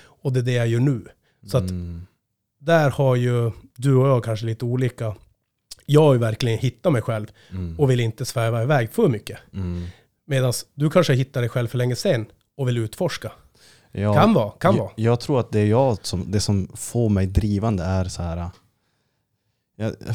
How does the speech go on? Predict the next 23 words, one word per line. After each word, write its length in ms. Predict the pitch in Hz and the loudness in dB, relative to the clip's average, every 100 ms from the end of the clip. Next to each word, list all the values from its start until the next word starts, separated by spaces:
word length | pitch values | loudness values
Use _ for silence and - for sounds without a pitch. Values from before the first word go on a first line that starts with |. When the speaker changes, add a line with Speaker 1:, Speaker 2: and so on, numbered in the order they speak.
| - | -8
Speaker 2:
för 160 | - 131 | -2 2
jag 160 | 147 147 | 4 2
tror 220 | 117 101 | 0 0
att 240 | 95 _ - | -2 _ -6
jag 520 | 113 120 123 117 101 - | 0 4 4 2 -4 -8
vill 220 | 101 92 | -4 -2
bilda 280 | 95 98 92 | 0 0 2
min 120 | 95 | 2
egen 360 | 98 95 104 104 | 2 2 0 -2
tolkning 560 | - 92 - - 98 | -2 -4 -4 -4 -2
av 220 | 90 90 - - | -2 -6 -10 -12
vad 560 | 98 104 127 104 95 - | -8 -2 -2 -2 -4 -4
är 400 | 90 85 87 98 _ _ | -2 -2 -6 -10 _ _
livet. 640 | 107 170 156 - - - - _ _ _ _ _ _ 123 | -4 -2 -4 -8 -16 -20 -20 _ _ _ _ _ _ -2
Det 80 | |
är 40 | 143 | 0
en 60 | |
ganska 220 | 151 - 131 | 0 0 -4
stor 240 | 160 131 | -4 -4
fråga, 400 | - 123 113 120 | -2 0 2 0
Emil. 280 | 92 87 95 _ | 0 -4 -10 _
Speaker 1:
Mm, 240 | 139 135 135 | -4 -2 -2
mm. 240 | 143 147 | -4 -4